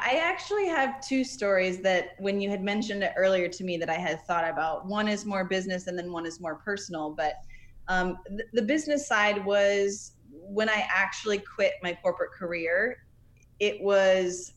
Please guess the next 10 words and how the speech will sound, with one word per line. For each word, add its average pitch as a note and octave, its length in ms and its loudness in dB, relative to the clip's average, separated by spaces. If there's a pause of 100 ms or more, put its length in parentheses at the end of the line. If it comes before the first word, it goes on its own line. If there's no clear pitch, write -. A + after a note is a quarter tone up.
I F#3+ 40 -4
mean, G3 120 0
I F#3+ 180 4
remember G3 500 0
literally F#3 460 2
giving F3+ 680 -4
my F3+ 160 -2
two F3 240 -6
weeks F#3+ 320 -6
notice F3 640 0